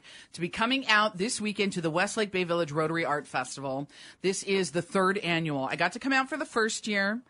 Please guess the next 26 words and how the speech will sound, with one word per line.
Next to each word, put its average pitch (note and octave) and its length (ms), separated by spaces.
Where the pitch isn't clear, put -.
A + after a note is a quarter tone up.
I - 20
had A3 180
to A#3+ 60
miss A#3+ 400
last E3+ 260
year. E3 80
I D#3 40
had E3+ 100
a E3+ 40
schedule G#3 360
conflict, D#3+ 480
and E3 140
you F3+ 80
so G#3 240
kindly G3 300
filled D#3+ 260
in D3+ 100
for C#3+ 140
me, C#3 100
Tim C#3 220
Richards. C3+ 300
Thank D3+ 300
you D#3+ 60
for F3 140
doing C3 240
that. C3+ 260